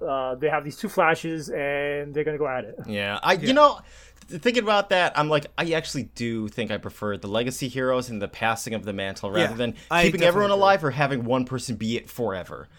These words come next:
Speaker 2: Like, I really like, I like how we get so many different, like, uh, Blue Beetles or all these different Flashes,
Speaker 3: Mm-hmm.
Speaker 2: or the fact that it's like, I like Renee, so her becoming the question's a cool
Speaker 1: Th-, that's why everyone likes
Speaker 2: thing.
Speaker 1: to mock the nineties, but nineties D C is, like, one of the best eras, 'cause that happened all
Speaker 3: Yeah.
Speaker 1: the time.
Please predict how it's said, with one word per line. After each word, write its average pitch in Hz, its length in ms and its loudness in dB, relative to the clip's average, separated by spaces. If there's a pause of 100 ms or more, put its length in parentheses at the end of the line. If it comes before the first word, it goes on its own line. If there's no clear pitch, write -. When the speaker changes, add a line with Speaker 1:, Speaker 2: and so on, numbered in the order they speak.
(140)
Speaker 2:
Like, 139 140 2
I 143 40 6
really 196 240 2
like, 180 360 2
I 127 80 -4
like 131 180 2
how 135 180 0
we 127 220 -2
get 127 380 -4
so 143 100 -4
many 131 140 0
different, 117 240 -8
like, 110 180 -2 (280)
uh, 113 240 0
Blue 117 260 -4
Beetles 107 800 -2
or 98 200 -4
all 110 120 -2
these 101 220 -6
different - 260 -10
Flashes, 104 500 -4
Speaker 3:
Mm-hmm. 127 100 -4
Speaker 2:
or - 40 -2
the 127 100 -2
fact 127 220 2
that 127 80 2
it's 120 100 -2
like, 127 140 2 (180)
I 143 100 4
like 143 240 6
Renee, 117 440 2
so 107 180 -2
her 113 140 -2
becoming 110 500 -2
the 95 80 -6
question's - 540 -6
a 80 40 -12
cool 78 520 -6 (160)
Speaker 1:
Th-, 240 120 0
that's 202 220 8
why 254 100 12
everyone 226 220 10
likes 196 140 6
Speaker 2:
thing. - 100 -8
Speaker 1:
to 170 80 4
mock 160 220 2
the 165 80 -8
nineties, 156 560 -6
but 143 340 -4
nineties 190 360 -2
D 190 120 -6
C 185 380 -6
is, 165 260 -6
like, 139 180 -6
one 143 160 -8
of 135 60 -6
the 139 80 -4
best 135 140 -6
eras, 143 280 -4
'cause 135 140 -12
that 135 160 -2
happened 151 300 -4
all 127 100 -4
Speaker 3:
Yeah. 160 60 0
Speaker 1:
the 123 60 -6
time. 113 280 -12